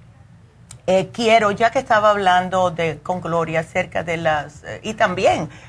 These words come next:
con Cristina, vamos a hablarles un poquitito, y después me voy con Juana, acerca de las infusiones. Porque sí le hicimos un cambio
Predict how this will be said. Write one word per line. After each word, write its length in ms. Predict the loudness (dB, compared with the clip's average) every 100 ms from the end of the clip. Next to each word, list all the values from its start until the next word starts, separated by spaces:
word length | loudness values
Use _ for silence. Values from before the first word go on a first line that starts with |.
| -20
con 140 | -12 -10
Cristina, 580 | -8 -8 -6 -4 -6 -8 -18 -20 -20 -12
vamos 320 | 0 2 4 2
a 60 |
hablarles 280 | 4 2 2
un 100 | 0
poquitito, 600 | 0 -2 -4 -4 -2 -2
y 80 | -2
después 260 | -4 -2 -2
me 100 | 0
voy 140 | 0
con 180 | -2 -4
Juana, 360 | 0 0 0 0
acerca 540 | -2 0 -2 0 -2
de 300 | -2 -4 -2
las 420 | -2 0 0 -2 -12
infusiones. 880 | -12 -10 -12 -12 -12 -6 -6 -6 -10 -18 -20 -20 -20 -20 -14
Porque 400 | 2 2 2 -2
sí 460 | -4 -4 -2 -2 -4
le 280 | -4 -4 -4 -8 -16 -12 -4
hicimos 520 | -4 -4 -2 -2 -2
un 160 | -6
cambio 720 | -2 0 2 0 -4 -4 -4